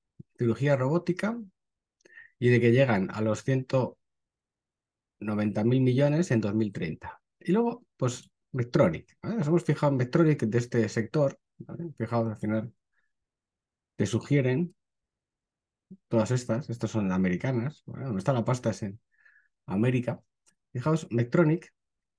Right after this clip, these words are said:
claro que es una compañía, eh, de las de toda la vida, pero claro, al final se empieza haciendo unas cosas y acabas haciendo otras.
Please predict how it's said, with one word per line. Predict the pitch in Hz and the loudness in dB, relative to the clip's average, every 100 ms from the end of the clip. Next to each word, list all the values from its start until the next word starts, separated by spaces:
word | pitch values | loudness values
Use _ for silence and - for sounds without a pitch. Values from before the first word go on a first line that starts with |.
| _ _ _ - | _ _ _ 2
claro | 180 | 2
que | 131 | 4
es | 180 | 2
una | 180 | 4
compañía, | 180 160 170 160 190 _ _ _ _ _ _ _ _ _ _ _ _ _ _ _ _ - | 2 4 2 2 -2 _ _ _ _ _ _ _ _ _ _ _ _ _ _ _ _ -6
eh, | 113 104 101 98 95 92 90 - _ _ _ _ _ _ _ _ _ _ - | -4 -4 -4 -4 -2 -2 -4 -8 _ _ _ _ _ _ _ _ _ _ -10
de | 113 95 | -4 -2
las | 85 92 | -2 -4
de | 87 87 | -4 -4
toda | 104 107 | -2 0
la | 104 92 | 2 2
vida, | 160 262 180 | 2 0 -2
pero | - 135 | -8 -8
claro, | 196 | -8
al | - | -6
final | 101 107 135 - - | -4 -2 -2 -4 -8
se | 98 | -4
empieza | 90 120 120 | 0 2 2
haciendo | 120 127 123 | 2 2 2
unas | 123 131 | 0 0
cosas | 170 170 151 | 0 2 0
y | |
acabas | 104 117 131 | 0 0 -2
haciendo | - 78 117 | -2 -4 -4
otras. | 196 | -6